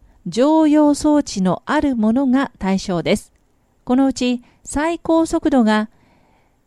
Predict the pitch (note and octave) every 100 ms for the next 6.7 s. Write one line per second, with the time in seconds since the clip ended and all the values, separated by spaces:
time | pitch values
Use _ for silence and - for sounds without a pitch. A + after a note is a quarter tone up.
0 | _ - F3 A3+ C#4+ - C4 - E4 F4+
1 | D#4+ A#3 F#3 E3 E3+ - B3+ B3+ A3+ -
2 | A3 D#4+ F4 E4 D4 B3+ A#3 B3+ D#4+ C#4+
3 | F3+ - _ _ - G3 A3 G#3 G#3+ G#3
4 | G3+ G3 F#3+ F#3+ G#3+ - - F3+ B3+ B3
5 | A#3+ A#3+ F#3+ - - E4 D4+ D4+ C#4+ B3
6 | F3 - C3 C3 A#2+ D3+ -